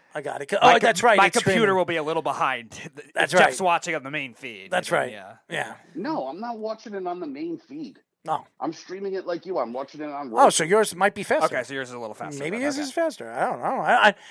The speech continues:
Speaker 1: Amazon might be faster on his <laughs> computer than
Speaker 2: No, that,
Speaker 1: ours.
Speaker 2: it happens. Yeah, that happens.
Speaker 1: I don't know. But, hey, listen, I told you they were gonna run it, did I not?
Speaker 2: Yes, you did.
Speaker 1: So,
Speaker 3: Oh.
Speaker 1: it, they're gonna throw it here. Oh, surprise, Rhino. There you
Speaker 3: And they
Speaker 1: go.
Speaker 3: didn't.
Speaker 1: No.
Speaker 2: No, they ran with Hasty this time, not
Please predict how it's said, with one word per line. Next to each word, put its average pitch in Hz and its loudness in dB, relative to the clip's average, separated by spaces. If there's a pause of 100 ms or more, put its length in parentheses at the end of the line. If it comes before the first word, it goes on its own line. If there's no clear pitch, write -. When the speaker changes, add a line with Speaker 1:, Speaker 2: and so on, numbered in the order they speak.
(420)
Speaker 1:
Amazon 247 6
might 254 6
be 254 -4
faster 254 4
on 247 6
his 254 2
<laughs> - -2
computer 214 2
than 208 2
Speaker 2:
No, 165 -4 (240)
that, 214 6
Speaker 1:
ours. 247 6
Speaker 2:
it 220 2
happens. 123 -4
Yeah, 117 -12
that 120 -12
happens. - -8
Speaker 1:
I 160 4
don't 247 -2 (120)
know. 175 -10 (140)
But, 180 4 (200)
hey, 311 8
listen, 277 4
I 170 4
told 214 4
you 226 2
they 226 6
were 214 2
gonna 208 2
run 254 4
it, 226 -8
did 160 0
I 160 0
not? 196 2 (400)
Speaker 2:
Yes, - -20
you 120 -18
did. 123 -6
Speaker 1:
So, 214 6
Speaker 3:
Oh. 135 0
Speaker 1:
it, - -6 (500)
they're 208 10
gonna 262 4
throw 254 6
it 262 2
here. 214 4 (1300)
Oh, 185 6
surprise, 165 2
Rhino. 147 -4
There 147 -4
you 151 2
Speaker 3:
And 135 -2
they 156 -4
Speaker 1:
go. 139 -6
Speaker 3:
didn't. 127 -6
Speaker 1:
No. 143 -14
Speaker 2:
No, 110 -16
they 110 -10
ran 120 -10
with 107 -14
Hasty 131 -16
this - -20
time, 104 -12
not 127 -10